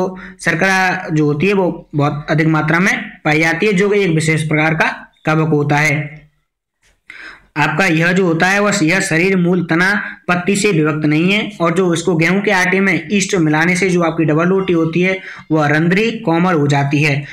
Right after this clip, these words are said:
क्योंकि इससे उत्पन्न जो carbon dioxide होती है उससे जो आपकी रोटी है वह स्पंजी बनती है। तो इसमें आपका option number दूसरा सही उत्तर होगा। Question number next है आपका,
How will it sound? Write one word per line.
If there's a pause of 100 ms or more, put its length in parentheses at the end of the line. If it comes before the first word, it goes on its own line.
(200)
क्योंकि (280)
इससे
उत्पन्न
जो
carbon
dioxide
होती
है
उससे
जो
आपकी
रोटी
है
वह
स्पंजी (220)
बनती
है।
तो
इसमें
आपका
option
number
दूसरा (120)
सही
उत्तर (300)
होगा। (2000)
Question
number
next
है
आपका,